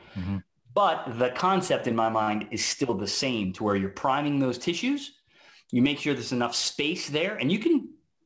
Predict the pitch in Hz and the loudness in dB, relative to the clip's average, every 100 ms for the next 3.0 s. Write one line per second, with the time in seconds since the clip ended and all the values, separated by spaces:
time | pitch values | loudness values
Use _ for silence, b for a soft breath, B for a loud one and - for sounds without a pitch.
0 | _ _ _ - 143 151 - 285 233 165 | _ _ _ -4 0 0 0 0 0 0
1 | 151 156 131 147 180 98 - 185 170 - | 0 0 -2 0 0 -2 -4 -2 -2 -2
2 | - - 202 185 160 123 117 - 143 | -10 -2 0 2 2 2 -2 0 0